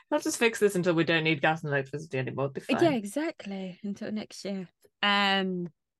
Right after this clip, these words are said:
Speaker 2: yeah, all right, cool. Words on the street.
Speaker 1: I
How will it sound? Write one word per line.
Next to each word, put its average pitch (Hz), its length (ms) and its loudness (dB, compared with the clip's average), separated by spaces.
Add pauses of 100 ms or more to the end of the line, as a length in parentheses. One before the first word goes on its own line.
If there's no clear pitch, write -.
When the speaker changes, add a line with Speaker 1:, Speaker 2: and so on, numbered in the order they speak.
(1300)
Speaker 2:
yeah, 233 340 2
all 254 140 6
right, 226 180 2
cool. 254 440 2
Words 233 260 2
on 247 80 -4
the 240 60 -6
street. 202 340 -2 (300)
Speaker 1:
I - 560 -12